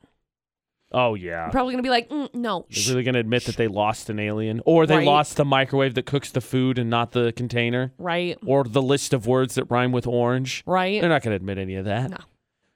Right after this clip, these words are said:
Speaker 1: So we will see if there's any updates. Uh, I'll be heading to Vegas later today 'cause I'm gonna go visit my brother. So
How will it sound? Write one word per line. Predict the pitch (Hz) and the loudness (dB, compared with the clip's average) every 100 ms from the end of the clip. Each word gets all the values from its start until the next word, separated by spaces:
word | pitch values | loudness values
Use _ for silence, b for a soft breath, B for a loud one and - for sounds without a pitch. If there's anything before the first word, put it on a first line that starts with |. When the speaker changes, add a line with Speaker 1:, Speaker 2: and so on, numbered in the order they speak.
| - | 0
Speaker 1:
So | 147 131 | 2 4
we | 120 185 | 4 6
will | 180 | 4
see | 165 175 170 | 4 4 4
if | - | 6
there's | 151 131 | 2 4
any | 160 147 | 2 4
updates. | 143 143 135 135 - - b b b | 4 4 4 2 0 -12 b b b
Uh, | - 123 | -2 2
I'll | 131 170 | 4 6
be | 156 143 | 6 6
heading | 147 135 | 4 4
to | 127 | 0
Vegas | 127 143 135 135 - - - | 4 2 2 -2 -4 -12 -12
later | 120 131 147 156 156 | -6 2 2 4 0
today | - 127 101 147 143 120 120 | -2 -6 2 4 4 2 0
'cause | 127 | -2
I'm | 131 | -2
gonna | 127 | 0
go | 127 | 0
visit | 127 123 113 | 0 -2 -2
my | 104 | -2
brother. | 127 135 123 117 | 2 2 2 0
So | - 110 101 | 0 0 0